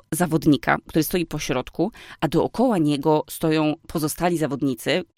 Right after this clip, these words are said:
w pięknych, takich symbolicznych tych strojach, swoich fartuchach.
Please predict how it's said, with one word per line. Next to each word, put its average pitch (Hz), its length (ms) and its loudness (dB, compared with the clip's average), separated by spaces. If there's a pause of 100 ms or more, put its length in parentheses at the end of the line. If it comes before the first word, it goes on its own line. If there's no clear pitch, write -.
(240)
w - 220 -10
pięknych, 214 800 4
takich - 460 -8
symbolicznych 156 680 0
tych - 340 -8
strojach, - 420 -4
swoich - 260 -14
fartuchach. - 580 -10